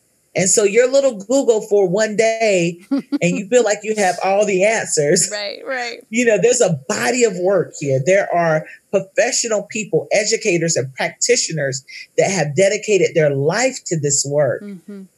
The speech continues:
Speaker 1: And so I think the least we can do is listen, because this is the thing. What if you're wrong?
Speaker 2: Mm.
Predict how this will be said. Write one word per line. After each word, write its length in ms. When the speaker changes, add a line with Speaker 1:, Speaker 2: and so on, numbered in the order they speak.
Speaker 1:
And 220
so 580
I 80
think 300
the 100
least 420
we 120
can 200
do 460
is 180
listen, 400
because 320
this 200
is 100
the 80
thing. 320
What 200
if 160
you're 140
wrong? 400
Speaker 2:
Mm. 460